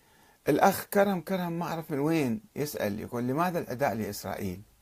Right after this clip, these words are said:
وقد عادت لتس-، لتسكن أرضها التاريخية حسب ما ذكر في التوراة في العهد الجديد والقديم؟ هل أنت يهودي حتى تؤمن بهذه الوعود؟ ماذا نكسب من عداء إسرائيل؟" يا أخي، كل العالم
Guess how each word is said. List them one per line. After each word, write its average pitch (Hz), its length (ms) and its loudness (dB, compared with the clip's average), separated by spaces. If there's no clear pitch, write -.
وقد 123 240 0
عادت 139 420 2
لتس-، - 340 -4
لتسكن 151 600 -4
أرضها 135 280 -2
التاريخية 101 680 -2
حسب 127 260 -4
ما 117 160 2
ذكر 123 300 2
في - 100 -6
التوراة 113 560 4
في - 60 -8
العهد 110 300 -2
الجديد 113 420 0
والقديم؟ 98 540 0
هل 160 160 4
أنت 180 160 0
يهودي 175 420 8
حتى 165 240 -2
تؤمن 156 360 -2
بهذه 143 320 0
الوعود؟ 131 440 2
ماذا 190 280 10
نكسب 190 340 4
من 156 120 2
عداء 131 320 4
إسرائيل؟" 143 320 2
يا 170 160 8
أخي، 190 260 6
كل 220 340 6
العالم 180 520 4